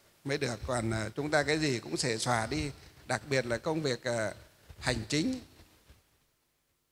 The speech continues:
mà chúng ta làm nó qua loa mà nó sai, đến lúc đó để xin lỗi trước, à, mặt, à, đại chúng, trước mặt mọi người á,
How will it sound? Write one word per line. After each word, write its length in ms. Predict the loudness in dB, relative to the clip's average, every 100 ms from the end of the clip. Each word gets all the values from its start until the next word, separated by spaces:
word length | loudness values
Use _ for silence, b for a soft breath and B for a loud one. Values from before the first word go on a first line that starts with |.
| _ _ _
mà 80 | -8
chúng 200 | -4 -2
ta 200 | 4 6
làm 280 | 6 6 4
nó 100 | 0
qua 280 | 2 4 6
loa 360 | 6 6 6
mà 160 | 4 2
nó 500 | 2 2 4 2 -2 -6 -16 -14 -2
sai, 320 | 6 6 6
đến 180 | 4 2
lúc 120 | 2
đó 100 | 2
để 180 | 0 0
xin 260 | 2 4
lỗi 300 | 6 6 4 2
trước, 220 | -2 0
à, 180 | 0 2
mặt, 200 | 0 -2 -4
à, 220 | -4 -4 -8 -18 -20 _ _
đại 200 | -4 -4 0
chúng, 240 | 0 2
trước 200 | 0 0
mặt 140 | 0 0
mọi 180 | -2
người 340 | 0 2 2
á, 100 | 2